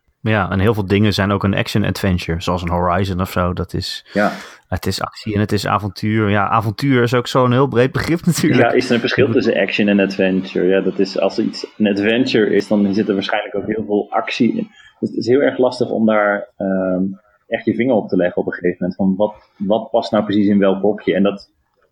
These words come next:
Speaker 2: dat vind ik zelf wel, eh, ook wel interessant, want ja, hoe ga je dus die games omschrijven? Moet je daardoor niet een soort van nieuwe,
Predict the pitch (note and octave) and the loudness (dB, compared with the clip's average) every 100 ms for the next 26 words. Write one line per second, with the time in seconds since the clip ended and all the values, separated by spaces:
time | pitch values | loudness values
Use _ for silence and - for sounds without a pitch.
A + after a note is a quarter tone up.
0 | _ _ - G#2+ C3+ C3+ C3 B2 A2+ G#2+ | _ _ -6 -2 0 0 0 2 2 2
1 | F#2 - _ G2+ G#2 G2+ G2 - G#2 A2+ | 0 -6 _ -4 0 0 0 -2 -2 -2
2 | A2+ D3 B2+ A2+ A2+ - A#2 G#2 - - | 0 0 0 -2 -4 -8 -2 -2 -2 -4
3 | A#2+ A#2 - G#2 A2 G#2+ G2 - A#2+ B2 | -2 -2 -4 0 0 0 -4 -4 0 0
4 | F#2+ F#2+ G2 G2+ G2 G2 G2+ G2 - G2+ | 2 0 2 2 2 2 0 -2 -4 -6
5 | - F#2+ G2 G2+ G2 F#2+ F#2 F#2 F2+ | -2 0 2 4 4 4 2 2 0